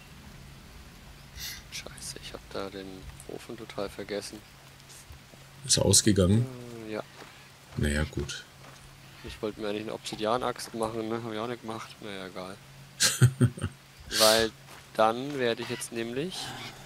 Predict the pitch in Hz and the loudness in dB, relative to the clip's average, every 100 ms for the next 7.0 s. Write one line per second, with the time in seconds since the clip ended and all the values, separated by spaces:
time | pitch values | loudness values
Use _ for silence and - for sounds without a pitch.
0 | - - - - - - - - - - | -18 -18 -18 -16 -16 -16 -18 -20 -20 -18
1 | - - - 120 113 110 107 107 107 107 | -18 -16 -8 0 4 4 4 2 0 -4
2 | - - - - - - - - - - | -12 -16 -16 -20 -20 -20 -20 -20 -18 -4
3 | 113 110 110 - - - 123 127 - 120 | 2 2 0 -6 -4 -2 0 -2 -4 0
4 | 117 110 120 120 156 135 110 104 110 113 | 2 2 6 6 6 4 6 4 4 -2
5 | - - - - 113 113 - 151 - 127 | -10 -20 -16 -8 -6 -4 -4 -4 -4 -6
6 | 117 113 - - - - - 113 - 147 | -6 -8 -14 -20 -20 -8 4 4 4 -8